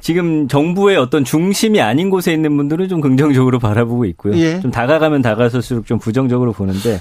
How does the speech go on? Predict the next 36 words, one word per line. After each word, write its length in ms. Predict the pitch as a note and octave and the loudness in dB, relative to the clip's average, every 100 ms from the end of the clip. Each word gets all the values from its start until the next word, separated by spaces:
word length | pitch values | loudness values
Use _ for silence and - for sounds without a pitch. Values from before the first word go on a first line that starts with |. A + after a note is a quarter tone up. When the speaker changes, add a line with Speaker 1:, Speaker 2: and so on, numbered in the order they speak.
| - | -6
Speaker 2:
장제원 600 | - F3 F#3 A#3 C#4 B3 | -4 -4 0 2 4 2
의원은 600 | G3+ E3 D#3 F#3+ E3+ A#2+ | 2 0 0 0 0 2
Speaker 1:
예, 200 | A#2+ A#2 | 2 2
예. 200 | G2 F#2 C3+ | 2 -2 0
Speaker 2:
뭐, 460 | F3+ F3+ D#3 C3 | 2 2 2 0
Speaker 1:
음. 200 | D3+ C#3+ | 0 2
Speaker 2:
뭐 100 | D#3 | 2
산행 440 | D3 - G#3+ C4+ B3+ | 0 0 2 2 2
가는데 600 | F#3+ F#3+ F#3 D#3 D#3 D#3 | 2 0 0 2 2 2
Speaker 1:
좀 80 | C#3+ | 2
볼까요? 280 | C3+ - | 2 2
Speaker 2:
버스가 320 | B2 G#3+ A3 E3 | 0 2 2 2
Speaker 1:
네. 200 | D3+ E3+ | 2 0
Speaker 2:
엄청나게 640 | G3+ G#3 - A#3+ A#3 G3+ G3 | -2 -2 -2 0 0 0 0
많이 360 | D#3 F3+ G3 | 2 0 0
막 240 | E3 C#3+ - | 0 -2 -2
동원되고 380 | D#3+ G3 F3+ | -2 0 0
사람들도 500 | D3+ F3 A3 A3+ F3+ | 0 0 0 0 0
많이 240 | D#3 C#3 G3 | 0 0 2
모였다. 320 | G#3+ G3+ - | 2 2 0
Speaker 1:
어. 360 | G2+ G2 F#2+ F2+ | 0 -2 -4 -2
Speaker 2:
많이 280 | A#2 D3 A3 | 0 2 2
모였더라고요. 840 | C4+ C4 B3 A3 G3 G3 G3 G#3+ | 2 2 2 2 0 0 0 0
Speaker 1:
그럼에도 480 | A3 E3 G3 A3+ G3 | 0 0 2 2 0
부정이 400 | D3+ C#3+ F#3 G3 | 0 0 2 -2
팔십 380 | - A#3+ C4 F4 | -2 -4 -2 -4
퍼센트네요. 840 | D4 C4 G3+ - B2 F#2+ F#2+ C#3 A#2 | -4 -2 -2 -2 -2 0 -2 -2 -2
일단은 720 | B2 C3 E3+ D#3+ D3 B2 - | -2 0 0 0 0 -2 -4
좀 140 | A#2+ | -2
아들 260 | A2 A#2 E3+ | 0 0 2
문제도 440 | F3+ D#3 C3 A2 | 0 0 0 0
좀 200 | G#2+ G#2+ | 0 -2
계속 240 | G2 G#2 A#2 | -2 -4 -4
거론이 380 | - A2 B2+ A2+ | -2 2 2 2
되고 220 | G#2+ A2+ | 0 -2
있고요. 480 | F2+ - F#2 A2+ | -6 -6 -6 -4